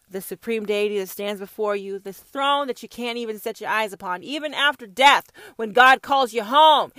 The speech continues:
he is so supreme you cannot put your eyes upon him."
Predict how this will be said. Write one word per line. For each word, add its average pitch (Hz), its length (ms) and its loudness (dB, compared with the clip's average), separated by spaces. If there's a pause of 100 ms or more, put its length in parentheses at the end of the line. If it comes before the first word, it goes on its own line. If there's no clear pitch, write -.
(160)
he 247 160 -4
is 247 140 4
so 269 340 4
supreme 320 600 -2
you 285 140 -6
cannot 277 520 0
put - 280 0
your 285 240 -2
eyes 277 680 8 (320)
upon 330 540 6
him." 247 380 0